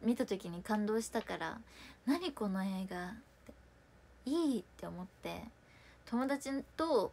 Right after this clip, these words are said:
借りて、友達の家で見たんですけど、友達が寝てからカホはもう一回見たからね。<laughs> 友達が寝たから、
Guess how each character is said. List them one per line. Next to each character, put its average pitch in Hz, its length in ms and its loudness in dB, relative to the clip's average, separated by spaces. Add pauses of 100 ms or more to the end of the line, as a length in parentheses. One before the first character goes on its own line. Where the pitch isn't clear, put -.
借 240 220 2
り 233 40 -2
て、 285 500 6
友 220 200 4
達 233 220 0
の 226 80 4
家 233 160 0
で 214 100 6
見 220 140 4
た 214 160 2
ん 165 60 -4
で 185 100 -4
す - 100 -10
け 202 120 -6
ど、 170 140 -2
友 226 240 4
達 269 260 0
が 269 120 0
寝 226 140 2
て 233 120 4
か 254 140 6
ら 202 80 6
カ 240 140 0
ホ 247 80 4
は 180 80 4
も 175 140 -2
う 196 40 4
一 190 60 -2
回 214 180 0
見 208 120 0
た 170 120 -4
か - 140 -14
ら 240 80 -8
ね。 226 180 -6 (440)
<laughs> 262 800 6 (680)
友 294 200 12
達 311 300 6
が 285 100 6
寝 285 180 6
た 294 260 6 (600)
か 208 140 2
ら、 202 500 4